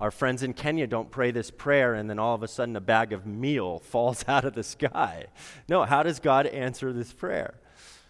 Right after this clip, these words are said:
Through his people, right? Through his people. And so, just like here in Salt Lake or anywhere else, when we pray,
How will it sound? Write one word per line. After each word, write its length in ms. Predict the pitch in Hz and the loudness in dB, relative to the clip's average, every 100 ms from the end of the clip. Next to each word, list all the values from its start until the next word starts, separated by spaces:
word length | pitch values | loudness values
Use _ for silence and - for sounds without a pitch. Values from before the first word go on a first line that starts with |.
| _ _ _ _ | _ _ _ _
Through 380 | - 117 107 104 - _ - | -18 -8 -6 -6 -10 _ -12
his 160 | 107 | -12
people, 540 | - 185 - - - - _ _ _ _ _ | -12 -14 -12 -12 -12 -16 _ _ _ _ _
right? 240 | - 127 - _ _ - | -12 -10 -12 _ _ -14
Through 320 | 101 98 98 | -6 -4 -4
his 240 | 95 101 | -6 -12
people. 480 | - - - - 50 _ _ _ - - _ _ - | -12 -16 -14 -12 -14 _ _ _ -20 -20 _ _ -10
And 140 | 107 | -10
so, 600 | - - 123 117 110 107 - - _ _ _ _ _ _ _ _ | -6 0 2 2 0 -4 -14 -20 _ _ _ _ _ _ _ _
just 280 | 113 135 - | -2 -2 0
like 400 | 135 120 - - - - - _ _ _ - | -2 -2 -4 -20 -20 -20 -20 _ _ _ -14
here 400 | - 120 127 131 | -4 0 0 0
in 140 | 101 | -4
Salt 280 | - 120 92 | -2 0 0
Lake 320 | 104 120 139 | 0 -2 -4
or 220 | 92 85 | -10 -10
anywhere 460 | - 120 117 110 107 | -6 -6 -4 -2 0
else, 260 | 101 123 - | 0 -2 -6
when 220 | 104 98 | -10 -8
we 200 | 110 135 | -8 -8
pray, 520 | - 117 110 120 151 | -8 -4 -2 -2 -4